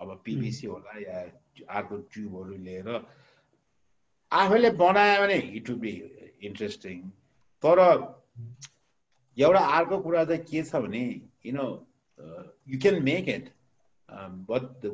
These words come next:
Speaker 1: way it has to move to see, uh, things in the sky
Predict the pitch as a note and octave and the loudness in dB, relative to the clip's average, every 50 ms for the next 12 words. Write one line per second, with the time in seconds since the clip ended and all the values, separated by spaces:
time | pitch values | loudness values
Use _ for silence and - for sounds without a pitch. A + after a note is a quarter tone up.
0 | F#2 G#2+ A#2+ C#3+ E3 D3+ C3 - - - A2+ A2 A2 A#2+ B2 B2 B2 - - B2+ | -6 -4 -2 -2 -2 -2 -4 -8 -12 -14 -16 -12 -8 -6 -6 -6 -6 -6 -6 -6
1 | A2 G2+ G2+ G#2 A#2 C#3 D#3+ D#3+ C3+ G#2+ - - - A2+ A2 G#2+ - - - - | -6 -6 -6 -4 -2 -2 -2 -2 -2 -4 -8 -12 -12 -12 -12 -12 -12 -16 -10 -6
2 | C3 C3+ C3 A#2 A2 A2+ A2+ A2+ _ _ _ _ _ _ _ _ _ - - - | -4 -4 -4 -4 -4 -6 -8 -10 _ _ _ _ _ _ _ _ _ -16 -14 -12
3 | - F2+ F#2 F#2+ F#2 F#2 F#2 F#2 F#2 F#2 - _ A#2+ A#2+ C3 C3 C3 B2 A2 A2+ | -12 -12 -14 -14 -14 -14 -14 -14 -16 -16 -14 _ -8 -6 -6 -6 -6 -6 -6 -6
4 | A2 G#2 G#2 - - - A#2 A2+ G#2+ F#2+ F#2+ F#2+ | -8 -8 -10 -14 -8 -6 -4 -4 -4 -6 -10 -14